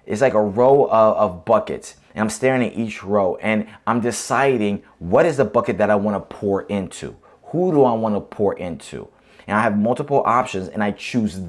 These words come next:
this one. This is the one that I decide to pour into. Now, for whatever reason, let's say it doesn't work out with that bucket. Maybe it was the wrong size, we didn't click together, whatever reason, and then it ends. Here's the beauty about that approach.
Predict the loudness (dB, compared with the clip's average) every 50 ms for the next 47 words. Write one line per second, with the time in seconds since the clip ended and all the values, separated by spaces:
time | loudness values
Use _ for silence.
0 | -4 -2 -2 -2 -2 -4 -10 -10 -10 -10 -10 -14 -20 -20 _ -4 -4 -4 -2 -2
1 | 2 2 2 4 2 0 0 0 0 0 0 0 -4 -6 -8 -6 -2 0 2 4
2 | 4 4 2 -2 -4 -8 -8 -8 -8 -10 -6 -4 -4 -4 -4 -4 -4 -4 -4 -6
3 | -10 -14 -14 -16 -16 _ _ -20 -20 -20 _ -10 -8 -2 0 0 2 2 0 -2
4 | -4 -8 _ _ _ _ _ _ -2 0 2 4 4 4 4 6 4 4 4 2
5 | -2 -2 -2 -4 -6 -8 -10 -16 -14 -6 -2 -2 0 2 0 2 2 2 2 2
6 | 2 2 2 2 2 2 2 2 2 0 -2 -4 -4 -2 -4 -4 -4 -4 -8 -16
7 | -16 -16 _ _ _ _ -8 -6 -4 -4 -4 -4 -6 -6 -6 -6 -6 -6 -8 -4
8 | 0 2 4 4 6 6 6 6 6 4 0 -6 -16 -14 -12 -10 -10 -10 -10 -8
9 | -2 2 2 2 2 0 -4 -2 2 4 4 4 6 4 4 4 4 2 0 -12
10 | -10 -2 0 2 2 4 2 2 0 -2 -4 -4 -4 -4 -6 -6 -6 -4 -4 -2
11 | -2 -2 -6 -6 -4 -2 0 0 0 0 -2 -4 -6 -10 -18 _ _ -20 _ _
12 | _ -8 -2 0 0 0 0 0 0 -2 -2 -2 -2 -2 0 0 2 2 2 2
13 | 0 -2 -2 -2 -2 0 2 2 4 4 2 2 0 -6 -16 -16 -12 -4 0 2
14 | 2 2 2 0 -2 -2 -2 -4 -4 -4 -10 -2 0 0 0 0 -2 -12 -20 -20